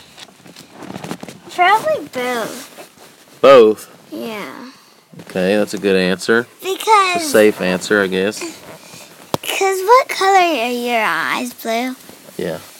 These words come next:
Speaker 2: a little bit.
Speaker 1: I really like blue.
Speaker 2: Do you?
Speaker 1: Yeah.
Speaker 2: Okay. I thought you said a while ago you got your good looks from God. Didn't you say that?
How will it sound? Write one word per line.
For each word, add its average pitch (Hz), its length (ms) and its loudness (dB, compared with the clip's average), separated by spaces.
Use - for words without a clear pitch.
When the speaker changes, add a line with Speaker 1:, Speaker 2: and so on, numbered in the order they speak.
Speaker 2:
a - 40 -6
little 92 80 -2
bit. 170 80 -2
Speaker 1:
I 320 140 4
really 415 440 2
like 370 440 2
blue. 277 920 2
Speaker 2:
Do - 100 -4
you? 110 180 0
Speaker 1:
Yeah. 247 560 -10
Speaker 2:
Okay. 104 300 -2
I - 40 -8
thought 123 160 6
you 107 100 4
said 113 180 6
a 107 60 6
while 104 160 6
ago 101 180 2
you 92 180 0
got 92 240 2
your 90 140 -6
good 90 200 0
looks 90 220 -2
from 85 220 -8
God. 85 380 -2
Didn't 87 140 -4
you 90 80 -8
say 95 180 -6
that? 95 240 -8